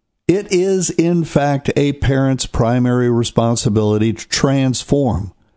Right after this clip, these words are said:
the antisocial toddler into a prosocial human being who displays three fundamental characteristics. One, he looks up to you. That's called respect. Two,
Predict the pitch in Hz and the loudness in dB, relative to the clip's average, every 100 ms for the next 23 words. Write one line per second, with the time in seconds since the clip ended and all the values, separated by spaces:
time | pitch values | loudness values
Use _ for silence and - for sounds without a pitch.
0 | _ _ _ _ _ 98 104 143 151 143 | _ _ _ _ _ 0 2 2 2 2
1 | 143 139 139 131 131 117 123 127 135 139 | 2 2 0 0 0 0 2 2 2 2
2 | 147 127 110 107 95 - 139 143 139 131 | 2 2 2 2 0 0 0 2 0 0
3 | - 127 113 123 120 120 107 110 113 127 | 0 2 2 2 2 2 2 2 2 2
4 | 127 - _ _ _ _ _ _ _ - | -2 -8 _ _ _ _ _ _ _ -2
5 | 131 120 127 - 139 143 135 131 - 151 | 0 2 0 0 2 2 0 -2 -2 0
6 | 175 185 180 180 - _ _ _ _ _ | 0 2 0 0 -6 _ _ _ _ _
7 | - - 147 156 135 110 107 101 - 123 | -6 2 4 4 2 4 2 0 2 2
8 | 113 107 107 98 - 101 101 - 110 123 | 2 2 2 2 0 0 0 0 2 2
9 | 143 160 151 _ _ _ _ _ _ _ | 2 0 -2 _ _ _ _ _ _ _
10 | 135 127 143 - 127 - - 82 82 85 | 0 0 0 0 0 0 0 2 0 -2
11 | - _ _ _ _ _ _ _ - 110 | -8 _ _ _ _ _ _ _ -2 0
12 | - 135 117 107 101 - 110 113 - - | 0 0 2 2 0 0 0 -2 -8 -16
13 | _ - 170 131 104 110 | _ -2 0 2 2 -2